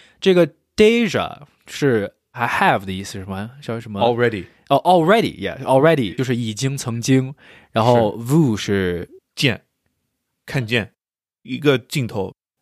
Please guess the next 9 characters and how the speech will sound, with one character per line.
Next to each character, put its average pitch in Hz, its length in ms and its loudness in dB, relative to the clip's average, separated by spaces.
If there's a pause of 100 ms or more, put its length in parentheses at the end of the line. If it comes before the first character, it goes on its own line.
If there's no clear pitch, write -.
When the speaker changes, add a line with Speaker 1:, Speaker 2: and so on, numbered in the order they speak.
(140)
Speaker 1:
哦， 113 160 4
就 131 140 2
是 123 60 2
看 131 260 -2
到 95 120 0
它， - 240 -4 (140)
对， 90 200 -4 (200)
嗯。 80 140 -8 (320)
那 208 120 4